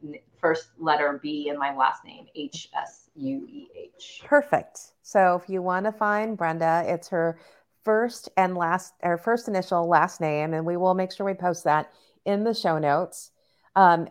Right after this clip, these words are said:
Speaker 2: and our next Culture Cast is actually live a week from now. We will be chatting with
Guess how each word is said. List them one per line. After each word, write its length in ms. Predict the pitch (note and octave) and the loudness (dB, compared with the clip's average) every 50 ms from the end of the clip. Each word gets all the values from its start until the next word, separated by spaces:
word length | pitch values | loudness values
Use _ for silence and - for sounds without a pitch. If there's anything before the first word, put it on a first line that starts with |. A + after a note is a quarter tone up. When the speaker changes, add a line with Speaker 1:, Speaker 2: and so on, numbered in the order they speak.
| - | 2
Speaker 2:
and 440 | F#3+ F#3 F3+ F3+ F3 F3 F3+ F3+ F#3 - | 4 6 6 6 6 4 4 2 0 0
our 160 | - F#3+ F#3 F#3 | 0 2 2 2
next 340 | F#3 F#3 G#3 G#3+ - - - | 2 0 0 0 -2 -8 2
Culture 280 | - G#3+ G#3 G#3+ A3 F#3+ | 2 2 2 2 -4 -2
Cast 360 | - F#3+ E3 D#3 C#3 E3 - | 2 4 4 4 4 2 -2
is 100 | E3+ E3+ | -4 -2
actually 520 | F3+ G3 - - - F3 E3+ F3 E3+ E3 | -2 -2 -2 -6 -12 -8 -4 -2 -2 0
live 500 | E3 E3+ D#3+ D#3 D#3 D#3 E3 E3+ F3+ F3 | 2 4 6 8 8 8 8 6 4 2
a 100 | C3 D3 | 0 -2
week 260 | F3+ F3+ G3 F#3+ - - | -2 -2 -4 -6 -6 -8
from 160 | - E3+ D#3+ | -8 -6 -4
now. 440 | D3+ C#3 C#3 C#3 C#3+ D#3 F#3 F#3 F#3 - _ _ _ _ _ _ _ | -2 -2 0 2 2 2 2 0 -2 -10 _ _ _ _ _ _ _
We 380 | - F3+ G3 A3+ A3+ B3 C4 C#4 | -10 -4 -4 -2 -2 -2 -2 -2
will 160 | B3 C4+ C4 | -2 -2 -2
be 160 | G#3 A3 G#3 | -2 -2 -4
chatting 560 | G#3 G#3 - A3 G3+ G3+ G3+ G#3 G#3 G3+ G3 F3+ | -4 -6 -2 -2 -2 0 0 -2 -2 -2 -2 0
with 420 | F3+ E3+ E3 E3 E3 D#3+ D#3+ | 2 4 6 6 8 6 6